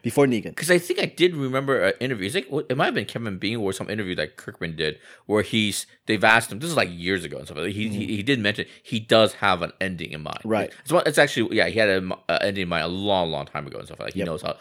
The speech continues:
Speaker 2: what the la-, how the last issue plays out and stuff like that.
Speaker 1: Yep.
Speaker 2: So.
Speaker 1: Except they fooled us 'cause they, they, they made it, they made us believe it's gonna last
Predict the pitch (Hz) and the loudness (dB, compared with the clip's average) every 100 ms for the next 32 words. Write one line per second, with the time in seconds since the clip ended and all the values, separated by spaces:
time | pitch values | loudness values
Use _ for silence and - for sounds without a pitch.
0 | - _ 98 98 87 87 95 85 78 - | -16 _ -2 2 4 2 0 0 -2 -4
1 | - - - - - - - - - 71 | -10 -14 -18 -12 -10 -8 -10 -12 -14 -16
2 | - - - 98 - - 185 139 147 185 | -14 -14 -8 -8 -6 -2 0 2 2 4
3 | 220 113 - 120 127 120 123 117 127 135 | 4 2 0 0 2 2 2 2 4 4
4 | 123 - 131 143 131 110 113 147 101 98 | 2 0 4 6 4 2 2 4 2 -2
5 | 101 95 101 95 - | -2 2 2 0 -6